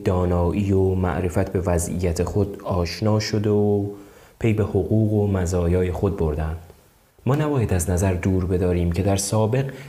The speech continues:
نصف جمعیت کشور ما به حساب نمی آمد و نصف قوای عاملهٔ مملکت عاطل بود. شما خانم‌ها این روز را یک روز بزرگ بدانید و از فرصت‌هایی که دارید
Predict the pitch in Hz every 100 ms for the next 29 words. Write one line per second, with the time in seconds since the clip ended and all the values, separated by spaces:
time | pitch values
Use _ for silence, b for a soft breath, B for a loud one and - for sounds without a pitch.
0 | B 104 131 139 - 120 117 110 113 123
1 | 127 107 98 104 101 113 113 104 104 120
2 | 120 117 117 90 76 76 - 87 90 101
3 | 104 - - 110 98 92 101 107 107 107
4 | - 107 92 92 92 92 92 90 87 87
5 | 87 104 101 - 98 87 85 117 123 104
6 | 73 - - B B B B B B -
7 | 95 101 107 85 85 107 110 110 B -
8 | 110 95 85 98 110 101 104 101 92 101
9 | - 107 104 101 98 85 98 101 98 98
10 | 101 101 98 92 - 98 90 - 85 92
11 | 90 - 80 85 98 98